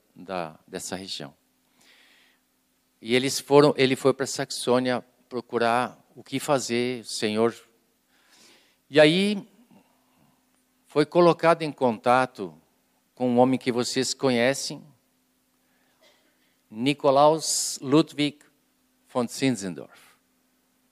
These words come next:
chamado Conde de Zinzendorf. Esse,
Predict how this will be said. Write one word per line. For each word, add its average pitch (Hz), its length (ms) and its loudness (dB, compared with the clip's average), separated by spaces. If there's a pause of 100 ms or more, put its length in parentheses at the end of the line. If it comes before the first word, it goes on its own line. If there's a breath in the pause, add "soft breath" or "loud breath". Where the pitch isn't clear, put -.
(960)
chamado 110 520 -8
Conde 147 640 -4 (920)
de 123 180 -6
Zinzendorf. 80 640 -8 (1800)
Esse, 113 1000 -4